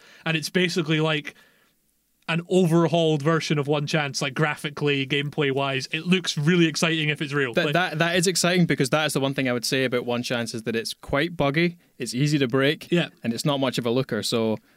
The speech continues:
Speaker 2: yeah, that,
Speaker 1: Yeah.
Speaker 2: that's, that's exciting news.
Speaker 1: If you go to Awkward Silence, and you'll probably get his Twitter through there, you'll see One Chance, you'll see The, The Body I recommend as being great. The Body's excellent.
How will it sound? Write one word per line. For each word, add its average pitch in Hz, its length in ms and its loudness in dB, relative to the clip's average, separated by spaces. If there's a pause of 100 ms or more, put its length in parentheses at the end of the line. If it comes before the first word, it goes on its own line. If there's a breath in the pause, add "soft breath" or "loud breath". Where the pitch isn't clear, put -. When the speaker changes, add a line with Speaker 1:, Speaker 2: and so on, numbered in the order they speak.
(280 soft breath)
Speaker 2:
yeah, 123 380 -2
that, 127 260 -2
Speaker 1:
Yeah. 170 100 2
Speaker 2:
that's, - 180 -2
that's 147 240 0
exciting 135 340 0
news. 123 300 0
Speaker 1:
If 175 100 0
you 170 80 2
go 190 140 4
to 202 80 4
Awkward 175 320 0
Silence, 160 500 0
and 156 100 -2
you'll 151 120 0
probably 165 180 2
get 156 140 -2
his 151 100 -6
Twitter 160 320 0
through 156 200 2
there, 151 280 2
you'll 143 540 0 (100)
see 165 320 0
One 156 220 0
Chance, 151 400 -2
you'll 139 80 -4
see 170 120 0
The, 151 120 0 (100)
The 151 100 0
Body 165 360 2
I 147 80 0
recommend 143 420 -2
as 123 80 -8
being 131 160 -4
great. 127 240 -4
The 131 60 -14
Body's 123 280 -8
excellent. 127 360 -12